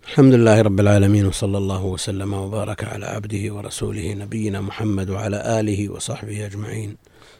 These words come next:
أما بعد، ففي تفسير القرطبي، والتفسير نقلنا عنه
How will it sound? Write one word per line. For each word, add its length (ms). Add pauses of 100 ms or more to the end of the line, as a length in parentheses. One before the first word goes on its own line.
(220)
أما 260
بعد، 440 (1040)
ففي 680
تفسير 480
القرطبي، 720 (1300)
والتفسير 1040 (1080)
نقلنا 460
عنه 460